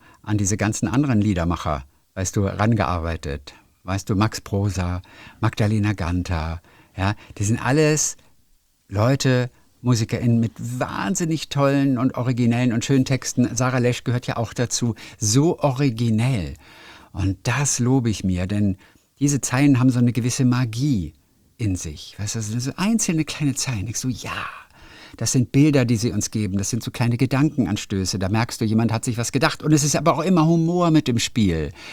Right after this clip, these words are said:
Immer auch manchmal eine kleine Po-, immer auch manchmal <laughs> eine kleine Pointe. Und, und das ist einfach schön. Und das ist Lyrik. Und ich glaube ja, dass jedem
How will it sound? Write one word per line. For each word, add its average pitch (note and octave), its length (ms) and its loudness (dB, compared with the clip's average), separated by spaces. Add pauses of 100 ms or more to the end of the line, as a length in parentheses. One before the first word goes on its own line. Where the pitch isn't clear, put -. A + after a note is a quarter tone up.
(160)
Immer E3+ 200 4
auch C3+ 120 -2
manchmal C3 300 4
eine A2 100 4
kleine A2+ 260 0
Po-, - 200 -12
immer G#2+ 320 6
auch G2 120 2
manchmal F#2+ 400 0 (360)
<laughs> A#3 360 2
eine C3+ 140 8
kleine A#2 240 6
Pointe. B2 600 2 (360)
Und, - 180 -4 (240)
und A#2 160 0 (300)
das C#3+ 180 -4
ist - 240 -6
einfach C3 360 -8
schön. B2+ 520 -2 (400)
Und A2+ 140 0
das C#3 120 2
ist D3+ 120 -2
Lyrik. D3 260 2
Und A2 80 4
ich - 140 -2
glaube C#3 340 4
ja, G2 160 0
dass G#2+ 200 -4
jedem A#2+ 720 2